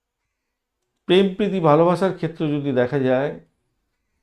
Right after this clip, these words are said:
প্রেমে অধিপতি গ্রহ আপনাদের ক্ষেত্রে শুক্র, সে কিনা আপনার দ্বাদশ ভাব থেকে আপনার রাশি বা লগ্ন ভাবের মধ্যে প্রবেশ করে যাচ্ছে দুই তারিখ থেকে।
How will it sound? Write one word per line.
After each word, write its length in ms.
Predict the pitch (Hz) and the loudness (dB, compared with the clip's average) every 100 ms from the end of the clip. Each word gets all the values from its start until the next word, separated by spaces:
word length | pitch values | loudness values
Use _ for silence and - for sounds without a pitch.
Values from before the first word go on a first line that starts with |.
| _ _ _ _ _ _ | _ _ _ _ _ _
প্রেমে 300 | 151 156 175 175 175 - 123 135 | -2 -2 -2 -4 -6 -10 -4 0
অধিপতি 380 | 147 165 160 156 127 | 2 2 -2 -2 0
গ্রহ 340 | 127 131 139 123 | 2 2 2 2
আপনাদের 340 | 123 127 127 131 | 0 -2 -4 -4
ক্ষেত্রে 280 | 131 - 123 | -6 -8 -8
শুক্র, 340 | - 156 - 120 107 110 196 - _ _ _ _ _ _ _ | -6 -8 -4 -2 0 -4 -10 -20 _ _ _ _ _ _ _
সে 140 | 156 | -4
কিনা 300 | 156 156 143 | -2 0 2
আপনার 360 | 131 127 135 143 147 - | 0 0 0 -2 -4 -4
দ্বাদশ 280 | 127 131 156 143 | -2 0 0 -2
ভাব 120 | 135 135 | -4 -4
থেকে 200 | 131 127 | -6 -4
আপনার 260 | 117 131 123 | -4 0 0
রাশি 260 | 123 156 | 0 -2
বা 120 | 143 | -2
লগ্ন 280 | 127 123 123 135 | 0 0 -2 -4
ভাবের 240 | 127 120 120 | -2 -2 -4
মধ্যে 220 | 117 127 | -4 -6
প্রবেশ 360 | 156 143 120 113 | -4 -4 -4 -6
করে 240 | 127 127 | -4 -2
যাচ্ছে 260 | 127 - 165 | -2 -4 -6
দুই 180 | 143 139 | -4 -2
তারিখ 260 | 123 110 - | -4 -6 -6
থেকে। 340 | 104 101 - | -8 -10 -16